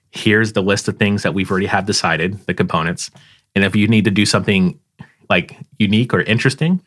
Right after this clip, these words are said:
like, add it to the design system." So, like, if a lot of it was, like, an accordion type of list. So i-, if anybody looked at the Netlify dashboard today, you'll see a lot of, like, a lot of elements that look the same that you reuse other places. So, like, the way the form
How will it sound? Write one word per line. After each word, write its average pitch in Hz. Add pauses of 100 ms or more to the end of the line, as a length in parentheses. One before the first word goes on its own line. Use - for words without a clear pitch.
(340)
like, 98
add 202
it 92
to -
the 90
design 82
system." -
So, 82
like, 80
if 80 (340)
a 95
lot 98
of -
it 95
was, 92
like, -
an 87
accordion 101
type 92
of 82 (200)
list. 104 (400)
So 95
i-, 101 (160)
if 110
anybody 151
looked 123
at 104
the 107
Netlify 98
dashboard 87
today, 87
you'll 87
see -
a 98
lot 92
of, 82
like, 82 (460)
a -
lot 139
of 147
elements 123
that -
look 104
the 98
same 98
that 90
you 85
reuse 90
other 147
places. 143
So, 101
like, 87
the 90
way 90
the 90
form 92